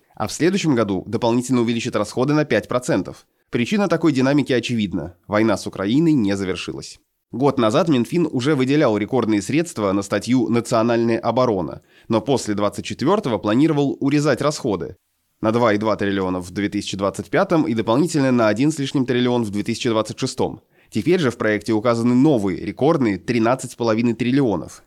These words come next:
Это самая крупная статья расходов. Рост к предыдущему году составил двадцать пять процентов и превзошел даже оценку агентства Bloomberg, которая была озвучена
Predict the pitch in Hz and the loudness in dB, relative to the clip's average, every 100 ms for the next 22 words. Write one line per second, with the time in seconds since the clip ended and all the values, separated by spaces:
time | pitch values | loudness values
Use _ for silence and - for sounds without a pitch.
0 | _ 107 117 135 123 131 147 110 101 - | _ -4 -2 2 2 2 0 0 -4 -4
1 | 95 101 101 - 107 78 - _ _ _ | -4 -2 -2 -2 -2 -4 -8 _ _ _
2 | - 127 135 - - 123 139 139 - 104 | -2 0 0 -2 -2 0 2 2 2 0
3 | 104 160 123 117 - 131 127 120 - 110 | 2 2 0 -2 -2 0 0 -2 -4 0
4 | 135 135 117 139 123 120 120 147 110 80 | 0 -2 0 -2 0 -2 0 0 0 -4
5 | - 110 101 107 104 - 156 127 117 113 | -8 -6 -2 0 0 0 0 2 0 0
6 | 107 131 127 123 131 - 127 123 156 117 | 0 0 0 0 -2 -2 -2 2 4 4
7 | 95 - - 92 95 95 92 107 123 110 | 0 -6 -8 -4 -2 -2 -2 -2 -2 -2
8 | 92 | -2